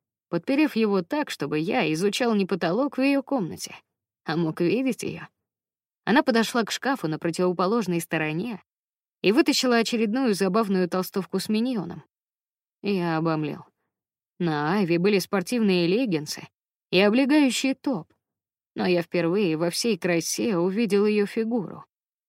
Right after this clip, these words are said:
Охренительно сочную, соблазнительную,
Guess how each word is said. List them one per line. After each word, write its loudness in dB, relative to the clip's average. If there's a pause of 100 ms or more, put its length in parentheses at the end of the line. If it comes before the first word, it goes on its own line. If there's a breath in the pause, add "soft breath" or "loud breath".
(300)
Охренительно -2
сочную, -4
соблазнительную, -2